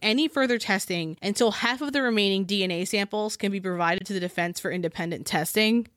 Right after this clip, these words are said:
Like, you can't say, "There's only enough for one test," and go, "But I want half."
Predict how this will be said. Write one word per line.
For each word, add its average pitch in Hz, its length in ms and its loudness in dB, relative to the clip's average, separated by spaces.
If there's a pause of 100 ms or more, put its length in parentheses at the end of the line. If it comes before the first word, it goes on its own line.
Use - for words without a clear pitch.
(160)
Like, 214 140 -2
you 277 120 2
can't 320 300 0
say, 233 460 0
"There's 247 200 4
only 277 320 2
enough 226 240 2
for 208 160 -2
one 190 200 -2
test," 220 400 -2
and 214 80 -4
go, 180 360 -2
"But 339 100 4
I 349 160 4
want 330 280 4
half." 196 640 -2